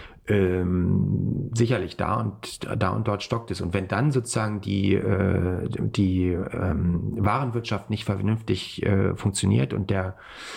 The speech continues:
und der Kunde nicht, nicht ri-, nicht richtige und nicht valide, li-, valide Informationen über die, ähm, über die Lieferzeit bekommt, ist das ein echtes Problem, ja.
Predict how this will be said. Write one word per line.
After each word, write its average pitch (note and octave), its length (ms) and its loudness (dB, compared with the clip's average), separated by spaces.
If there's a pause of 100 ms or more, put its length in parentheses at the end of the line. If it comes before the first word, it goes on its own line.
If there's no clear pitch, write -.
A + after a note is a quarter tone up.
(240)
und F#2+ 260 2
der F2+ 360 0
Kunde A#2 300 2
nicht, A2+ 400 -2
nicht - 460 -2
ri-, A2+ 300 0 (100)
nicht A#2+ 380 0
richtige A#2 500 0
und G#2 120 -2
nicht A#2 180 0
valide, A2 500 0
li-, A2 320 0
valide G#2+ 280 2
Informationen G#2+ 720 0
über G2 220 0
die, F#2+ 320 2
ähm, F#2+ 840 2
über G#2 200 2
die G#2+ 80 -2
Lieferzeit A2 440 -2
bekommt, G#2+ 320 -2
ist G2+ 140 -4
das G2 140 -2
ein - 40 2
echtes - 280 -2
Problem, F#2 480 0 (180)
ja. - 220 -2